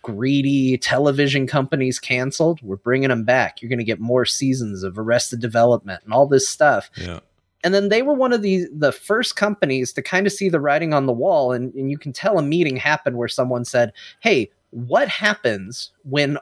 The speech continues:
Speaker 1: all these companies that we're streaming the products for realize, well, why don't we just do this ourselves?" And they said, "Okay, we gotta get ahead of this.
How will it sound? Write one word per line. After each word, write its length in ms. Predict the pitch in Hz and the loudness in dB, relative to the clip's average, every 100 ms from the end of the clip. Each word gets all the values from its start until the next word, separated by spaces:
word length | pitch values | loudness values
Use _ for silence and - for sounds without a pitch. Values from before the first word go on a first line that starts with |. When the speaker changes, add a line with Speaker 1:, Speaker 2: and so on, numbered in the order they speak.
| _ | _
Speaker 1:
all 200 | 127 247 | 0 2
these 240 | 202 190 | 2 0
companies 640 | - 175 180 139 117 101 | 0 -2 0 -2 -4 -4
that 160 | - 117 | -6 -4
we're 260 | 131 151 143 | 2 2 2
streaming 560 | - - 160 175 160 | -2 -2 0 2 0
the 60 | 131 | -2
products 420 | - 143 139 110 | 0 2 2 0
for 320 | - 113 104 | -6 -4 -4
realize, 600 | 101 127 123 120 113 110 - _ _ _ _ | 0 0 4 4 2 -2 -10 _ _ _ _
well, 100 | 123 | -2
why 100 | 135 | 2
don't 120 | 185 | 2
we 80 | 170 | 2
just 220 | 160 151 | 0 0
do 140 | 127 147 | 0 2
this 220 | 147 - | 2 2
ourselves?" 680 | 117 - 143 107 - - - _ _ _ _ _ _ | 0 2 0 0 -2 -14 -20 _ _ _ _ _ _
And 120 | 127 127 | -2 2
they 120 | 135 | 2
said, 260 | 143 131 120 | 2 0 0
"Okay, 460 | 135 135 139 139 202 | -2 -2 0 0 0
we 120 | 147 | 0
gotta 220 | 127 123 | 0 0
get 160 | 113 110 | 0 -2
ahead 300 | - 202 214 | 0 2 2
of 80 | 117 | 0
this. 460 | 95 127 - - | -4 -6 -8 -16